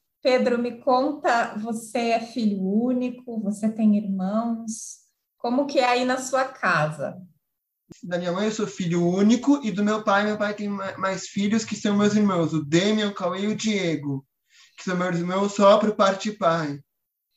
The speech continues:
Speaker 1: Então são todos mais velhos?
Speaker 2: Isso, maiores de idade.
Speaker 1: Ah, mas eu queria entender lá do início, Guto. Então como é que foi esse processo do diagnóstico do Pedro?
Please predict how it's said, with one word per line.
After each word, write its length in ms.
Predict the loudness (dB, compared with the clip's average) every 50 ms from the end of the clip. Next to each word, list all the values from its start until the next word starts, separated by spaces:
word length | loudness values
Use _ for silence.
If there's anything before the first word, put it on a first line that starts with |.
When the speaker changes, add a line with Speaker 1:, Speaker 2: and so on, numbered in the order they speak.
| _ _ _ -4
Speaker 1:
Então 240 | -2 0 2 0 0
são 180 | 2 0 -4
todos 320 | -2 -2 -2 0 0 0 2
mais 240 | 2 2 2 2
velhos? 680 | 2 2 2 2 0 -2 -4 -8 -12 -14 -18 -20 -20 _ _ _ _ _ _ -6 0
Speaker 2:
Isso, 460 | 4 4 6 6 4 2 0 -2 -2 -2 0
maiores 540 | 0 0 2 2 4 6 6 4 4 2
de 80 | -4 -4
idade. 560 | -4 -2 0 0 0 0 -2 -4 -6 -8 -12 -12 -12 _ _
Speaker 1:
Ah, 240 | -6 -6 -4 -2 2
mas 200 | 2 2 4 4
eu 60 | 2 2
queria 180 | 2 0 0
entender 420 | -2 -2 -2 -2 -2 2 2 4 4
lá 200 | 6 4 4 4
do 100 | 2 2
início, 580 | 2 2 0 0 0 0 0 -2 -4 -6 -6
Guto. 360 | -4 -2 -2 -4 -4 -4 -6
Então 180 | -8 -6 -6 -6
como 180 | -6 -4 -4 -4
é 60 | -4
que 100 | -6 -10
foi 320 | -6 -2 0 0 0 0 0
esse 320 | -2 -2 -2 -2 -8 -6
processo 600 | -2 -2 -4 -2 -2 0 0 0 0 -2 -8 -6
do 160 | -4 -4 -4 -4
diagnóstico 840 | -4 -2 -2 0 2 4 4 4 4 2 -4 -4 -6 -10 -12 -10 -8
do 100 | -8 -8
Pedro? 680 | -8 -8 -8 -6 -6 -6 -6 -8 -6 -6 -6 -6 -8